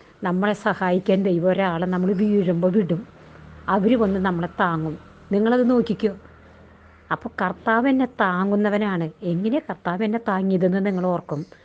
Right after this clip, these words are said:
ആ സമയത്തൊരു വ്യക്തിയെ കർത്താവ് അങ്ങോട്ട് വിടും. എന്നിട്ട് വിട്ടിട്ട്, അതും ആ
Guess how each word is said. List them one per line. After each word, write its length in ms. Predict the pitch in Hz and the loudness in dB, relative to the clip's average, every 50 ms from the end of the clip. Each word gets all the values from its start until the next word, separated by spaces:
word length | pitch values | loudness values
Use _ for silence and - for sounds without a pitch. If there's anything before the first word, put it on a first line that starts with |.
| - - - - - | -20 -20 -18 -8 -6
ആ 100 | 180 185 | -4 -4
സമയത്തൊരു 640 | 180 - - 170 160 165 165 175 170 175 - 202 175 | -4 -4 -4 -2 -2 -2 -2 -2 -2 -2 -2 -2 -2
വ്യക്തിയെ 440 | 165 147 165 156 160 - - 185 170 | 0 0 -2 -2 -2 -4 -4 -2 -2
കർത്താവ് 400 | 165 190 165 - - 156 151 165 | -2 -4 -6 -4 -4 -2 -2 -2
അങ്ങോട്ട് 260 | 170 165 160 - 175 | -2 -2 -2 -2 -4
വിടും. 300 | 151 160 151 143 160 165 - - _ _ _ _ _ _ _ _ _ _ _ _ _ _ _ _ - | -4 -4 -4 -6 -6 -10 -10 -14 _ _ _ _ _ _ _ _ _ _ _ _ _ _ _ _ -2
എന്നിട്ട് 320 | 196 196 214 262 - - | -2 0 0 0 0 0
വിട്ടിട്ട്, 580 | 262 202 190 170 - - 240 233 - 185 156 175 - - | 0 0 0 -2 -2 -2 -2 -2 0 -2 -2 -2 -4 -4
അതും 200 | 196 196 254 277 302 - - _ _ - - - - | -2 -2 0 -2 -2 -4 -10 _ _ -20 -20 -10 -6
ആ 160 | - 185 | -4 -2